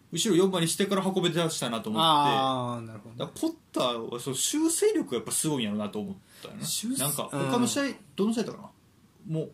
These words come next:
Speaker 1: お、な、後半から良くなったなみたいな思った印象があったから。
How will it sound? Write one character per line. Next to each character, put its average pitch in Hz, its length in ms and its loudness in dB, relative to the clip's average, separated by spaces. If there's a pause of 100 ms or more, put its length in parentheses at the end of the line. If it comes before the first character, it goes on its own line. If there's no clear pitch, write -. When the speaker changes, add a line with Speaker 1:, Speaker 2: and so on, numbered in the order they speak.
(140)
Speaker 1:
お、 160 200 -4 (160)
な、 175 100 0
後 233 180 0
半 240 120 2
か 226 100 -2
ら 226 80 2 (100)
良 185 100 4
く 170 80 -4
な 120 80 2
っ - 60 -10
た 127 100 -2
な 117 60 -4
み 113 60 -6
た 104 60 -4
い 104 40 -4
な 117 60 -2
思 117 120 -4
っ - 40 -12
た - 140 -8
印 123 80 -4
象 113 140 -4
が 98 60 -8
あ - 20 -8
っ - 20 -10
た 104 80 -8
か 104 60 -8
ら。 104 240 -6